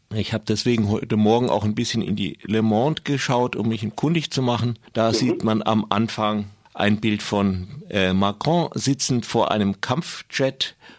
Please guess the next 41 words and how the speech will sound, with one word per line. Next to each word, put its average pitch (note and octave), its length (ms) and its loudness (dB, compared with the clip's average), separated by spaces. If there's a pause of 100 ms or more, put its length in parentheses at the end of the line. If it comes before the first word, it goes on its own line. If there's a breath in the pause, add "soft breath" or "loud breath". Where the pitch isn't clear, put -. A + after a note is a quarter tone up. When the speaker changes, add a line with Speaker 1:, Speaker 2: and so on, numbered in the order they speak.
(100)
Speaker 1:
und A2+ 280 0
sagen, G#2 420 2
dass G#2 180 -2
es G#2 120 0
ihm A2 200 4
nicht C3 260 -2
genügend B2 460 2
gelungen B2 500 2
wäre, A2 640 2
das G#2+ 180 2
Volk A2 460 0
mit A2 180 0
der G#2 400 2
Leitung G#2+ 640 2
zu F#2+ 320 2 (580)
versöhnen. C#3 720 2 (580)
Speaker 2:
Mhm. A#2 340 0
Speaker 1:
Ja, A#2+ 220 4
was A#2 160 0
ist - 160 -4
denn D3+ 80 2
da D3 100 4
los? D3 480 2 (260 loud breath)
Ich - 200 -4
höre B2 100 4
jetzt B2 120 0
schon B2+ 120 0
im A2+ 100 0
Hintergrund B2+ 640 0
unseren A2+ 440 2
Frankreich-Korrespondenten A#2+ 1300 0
Bernhard A#2+ 480 4
Schmidt, - 320 -2
der A2+ 100 2
kann A2 160 2
da A2 60 4
natürlich A2 540 2
viel A2 180 -2
Besseres G2 400 0
dazu F2+ 320 -2
sagen. D#2+ 420 2